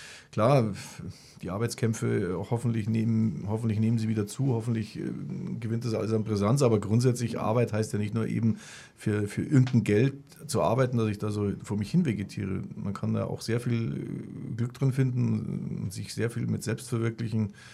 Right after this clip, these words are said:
mit selbstverwirklichenden Ideen, also voranbringen.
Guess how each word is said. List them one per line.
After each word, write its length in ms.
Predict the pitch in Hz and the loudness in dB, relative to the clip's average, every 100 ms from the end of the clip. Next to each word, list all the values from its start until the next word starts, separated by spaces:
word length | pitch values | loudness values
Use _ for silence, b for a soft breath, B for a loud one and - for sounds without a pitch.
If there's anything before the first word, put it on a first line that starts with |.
| B B B | B B B
mit 100 | 101 | -4
selbstverwirklichenden 720 | 104 117 113 107 110 110 107 | -2 0 0 0 2 4 4
Ideen, 460 | 104 101 104 127 120 | 2 2 4 4 4
also 180 | 107 101 | 2 0
voranbringen. 680 | 104 113 160 107 95 90 | 2 6 6 6 2 0